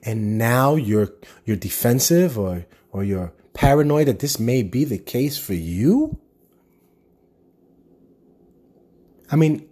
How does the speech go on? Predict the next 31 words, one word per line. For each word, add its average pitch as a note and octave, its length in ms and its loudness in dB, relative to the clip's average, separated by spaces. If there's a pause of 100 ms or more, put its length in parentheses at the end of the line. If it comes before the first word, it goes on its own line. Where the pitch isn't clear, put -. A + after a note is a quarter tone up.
(120)
you F#3 140 4
know, G#2 260 2 (480)
were B2 100 -2
you A2+ 140 -4
cheated D3 460 0
on? C#3+ 320 0
So C3+ 140 -4
now A#2+ 280 0
you C3 140 0
think A#2+ 380 -6
every A#2 300 -2
moment A#2+ 600 -2 (440)
that G#2+ 120 -2
your G2+ 180 -2
new A#2+ 720 0 (580)
and F2 160 -8
healthier B2 560 -2
relationship, D3 840 -2 (680)
that F2+ 280 -4
they B2+ 240 6
could C#3 220 -2
be D3 140 2
cheating? C#3 540 2
Or G#2+ 60 2
are, G2 100 -2
are A#2+ 200 2
you D3 180 6
allowing C#3 460 2
those B2+ 200 0
thoughts C#3 460 -4
to F2 180 -8